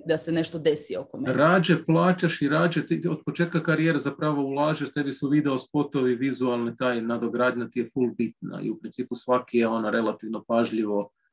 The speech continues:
Speaker 2: biran za svaku stvar, to, ta-, taj ti je dio full bitan. Jel si ikad, jesi imala, možda sam, možda jesi pa sam skipo, jesi imala ponude tipa radit glazbu za kazalište, za tako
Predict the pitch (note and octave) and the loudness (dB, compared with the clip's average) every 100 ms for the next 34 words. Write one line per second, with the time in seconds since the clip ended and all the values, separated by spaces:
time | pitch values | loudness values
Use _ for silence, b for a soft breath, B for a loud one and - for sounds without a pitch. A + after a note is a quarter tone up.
0 | - A2+ B2 A#2 G#2+ A2+ A#2+ A#2 - - | -6 2 4 4 0 -2 0 -2 -2 -8
1 | - C4 C4+ - - C#3 C3 - - - | 0 2 2 0 -2 -2 -2 -2 -4 -2
2 | C3 B2+ - B2+ A2 A#2+ B2 A#2 A2 _ | 0 0 0 0 2 2 4 2 -2 _
3 | _ _ _ - C3+ B2+ A#2 A2+ _ _ | _ _ _ -2 2 4 2 -4 _ _
4 | _ - A#2+ A2+ G#2+ G#2+ A2+ - C#3 F3 | _ -2 0 2 0 0 0 0 2 2
5 | F#3 F3+ E3 D#3 C#3 - C#3 D#3 E3+ E3+ | 2 2 2 2 0 2 2 4 4 4
6 | D#3 C#3+ - C3 C3 B2+ C3+ - - C3 | 2 2 0 -8 -8 -10 -10 -8 -4 -2
7 | A#2+ A#2+ A#2+ B2 - - - A#2+ A2+ - | 2 2 2 2 -2 -6 -8 -8 -8 -6
8 | A#2+ - F#3 - B B - B2 - C#3+ | -6 -2 -2 -2 B B -2 0 4 6
9 | F#3 F#3+ F3+ F3 F3 E3 D3 C#3+ D#3+ D3+ | 6 6 4 6 6 6 4 2 0 0
10 | C#3+ D3+ C#3 C3+ B2 C#3+ C3 B2+ A#2 A#2 | 2 2 0 -4 -2 0 0 -4 -6 -2
11 | C3 A#2+ A#2+ A2+ A2 - A#2 A2 - A2+ | -2 0 0 0 -2 -4 -2 -2 -4 -6
12 | - A#2 - | -4 -4 -4